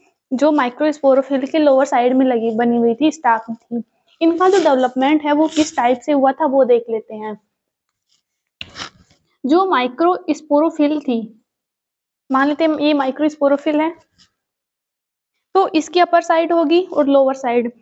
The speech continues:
तो lower side जो थी, upper side तो sterile थी, lower side क्या है, फर्टाइल। तो fertile के अंदर क्या होगा कि इसकी कुछ cells जो होती हैं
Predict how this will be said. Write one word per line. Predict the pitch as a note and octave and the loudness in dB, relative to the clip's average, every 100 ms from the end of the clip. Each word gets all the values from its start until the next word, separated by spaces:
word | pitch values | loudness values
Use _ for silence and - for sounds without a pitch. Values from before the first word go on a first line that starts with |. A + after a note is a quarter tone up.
| _ - | _ 2
तो | G4 | 4
lower | F4 C#4+ C#4 F4+ | 4 4 2 0
side | E4+ F4 F4 | -2 -2 0
जो | D4 | 0
थी, | D4 | 0
upper | C4 D4 | 2 0
side | D4+ D4+ D4+ | 0 0 0
तो | E4+ | -4
sterile | - E4 E4 F4 E4+ | -4 -2 2 0 0
थी, | E4 D#4+ C4 | -2 -2 0
lower | C4 C4 C#4 | 2 2 0
side | D4+ D4 | -2 -2
क्या | D#4 | -2
है, | D4 | -2
फर्टाइल। | - C#4 C4+ D#4+ F4+ - _ _ - | 0 0 2 2 0 -2 _ _ -4
तो | G4+ | -2
fertile | D4 C4 C4+ C#4+ F4 | 0 0 0 -2 -2
के | - F4+ | -4 -6
अंदर | C4+ B3+ C4+ | -2 -2 0
क्या | D4 | 2
होगा | C#4 A#3+ A#3+ | 2 2 -2
कि | B3 E4+ E4+ | -2 -4 -4
इसकी | - - F#4+ | -4 2 2
कुछ | F#4+ - _ - F4 | 0 -8 _ -4 -4
cells | - C4+ C#4+ D4 | 0 2 2 -2
जो | D#4 | 0
होती | C#4+ A#3+ B3+ | 0 0 -2
हैं | A#3+ A3+ | -2 -4